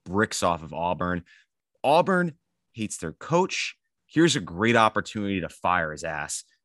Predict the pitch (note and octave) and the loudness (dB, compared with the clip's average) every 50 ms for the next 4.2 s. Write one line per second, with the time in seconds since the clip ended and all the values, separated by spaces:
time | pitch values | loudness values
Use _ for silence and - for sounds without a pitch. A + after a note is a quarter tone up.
0 | _ - - F2 E2+ E2 F2 G#2 D3+ F#3+ F#3 B2+ G#2 A#2 A2 A2 A2 G#2+ A2 A2 | _ -6 -4 -2 -2 -2 -2 0 0 2 2 2 2 2 4 4 4 2 2 2
1 | G#2+ G#2 G#2 - _ _ _ - - F#2 D#2+ G#2+ A#2 B2 B2+ A#2+ A#2+ A2+ A2 G2 | 2 2 0 -2 _ _ _ -12 -10 -4 0 2 4 4 4 4 4 2 2 0
2 | G2 G#2 G#2 F#2 G#2 F#2+ - - - G#2 G2 F#2+ F#2 F2 F2 E2+ - - A2+ A2 | 0 0 0 0 -4 -6 -6 -6 -4 -2 0 0 0 0 -2 -4 -6 -4 -2 0
3 | A2 G#2+ G2+ F#2 F2+ - - D#2+ - E2 D#2+ E2 F#2 G#2 G#2+ G#2 A2 F2+ - - | 0 0 0 -2 -4 -6 -8 -10 -8 -6 -4 -2 0 0 2 2 0 -2 -2 -2
4 | G#2+ G#2 G#2 G2+ | 0 0 0 -2